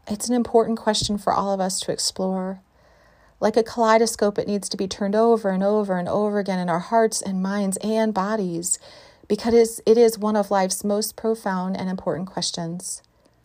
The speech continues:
But for today, let me share with you a thought to sit with in the days ahead.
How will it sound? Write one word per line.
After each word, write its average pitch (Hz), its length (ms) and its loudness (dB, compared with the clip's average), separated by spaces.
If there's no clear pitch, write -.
But - 140 -6
for 233 120 2
today, 247 320 4
let 226 160 6
me 233 100 0
share 226 220 2
with 220 180 4
you 214 80 2
a 208 60 -2
thought 196 380 0
to 202 100 -4
sit - 320 -6
with 185 280 -4
in 196 120 -6
the 190 80 -2
days 185 260 0
ahead. 190 460 -6